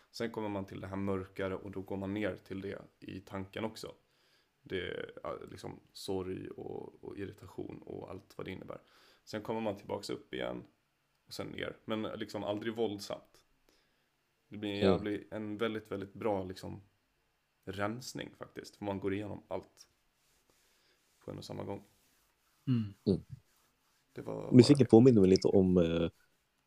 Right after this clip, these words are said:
Speaker 2: Tom York. Eller, ja, typ, vad heter det albumet? Anima, eller vad han heter. Som också är ganska lik med så här stämnings-, det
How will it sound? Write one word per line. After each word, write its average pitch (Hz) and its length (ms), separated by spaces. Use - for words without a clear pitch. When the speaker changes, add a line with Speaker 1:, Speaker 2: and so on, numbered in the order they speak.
Speaker 2:
Tom 120 280
York. 123 720
Eller, 113 240
ja, 117 140
typ, 98 280
vad 110 100
heter - 120
det 78 140
albumet? 87 400
Anima, 104 460
eller 69 140
vad 80 100
han 69 100
heter. - 300
Som - 200
också 98 260
är 87 40
ganska 69 580
lik 101 560
med 85 160
så - 80
här - 40
stämnings-, 92 960
det - 180